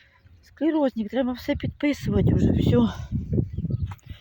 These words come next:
Саджаєш і думаєш, запам'ятаю, пройшов час, уже все, вилетіло з голови, все, нічого не пам'ятаю.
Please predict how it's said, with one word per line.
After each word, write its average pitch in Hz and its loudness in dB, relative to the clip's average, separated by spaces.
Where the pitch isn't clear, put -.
Саджаєш 277 4
і 311 2
думаєш, 269 6
запам'ятаю, 262 4
пройшов - 4
час, 262 2
уже 226 4
все, - 0
вилетіло 247 4
з 233 4
голови, 226 4
все, 196 -2
нічого 190 0
не 165 0
пам'ятаю. 160 -6